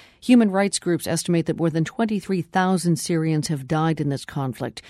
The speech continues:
Borzou Daragahi has been reporting from northern Syria. He is the Middle East correspondent for the Financial Times. Borzou, you've been to a region of Syria where you witnessed something interesting, the embryonic stage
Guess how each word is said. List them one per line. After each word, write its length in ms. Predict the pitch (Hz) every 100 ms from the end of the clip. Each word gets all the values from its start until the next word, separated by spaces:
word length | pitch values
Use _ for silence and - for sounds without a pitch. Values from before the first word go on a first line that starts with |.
| - - - -
Borzou 300 | 202 202 190
Daragahi 580 | 180 165 170 175 170
has 140 | 156 160
been 160 | 160
reporting 500 | 156 147 - 226 208
from 240 | 185 170 165
northern 400 | 196 208 175 151
Syria. 480 | - 160 147 151 165
He 240 | 165 151
is 300 | 151 135 -
the 120 | 156
Middle 220 | 151 156
East 160 | 151 -
correspondent 500 | 151 135 - 151 143
for 100 | 147
the 80 | 135
Financial 420 | - 147 151 131
Times. 420 | - 165 151 143 - - - -
Borzou, 300 | 214 208 208
you've 160 | 180
been 200 | 233 269
to 140 | - 247
a 60 |
region 360 | 175 175 170 160
of 120 | 131
Syria 560 | - 175 151 139 131 127 - _ -
where 280 | 196 180 170
you 320 | - 165 180
witnessed 480 | 180 262 226 214 -
something 500 | 165 147 147 139 123 _
interesting, 720 | 165 156 - 117 117 120 127 -
the 260 | 143 151
embryonic 640 | - 220 220 180 160 147 -
stage 600 | - 147 135 127 110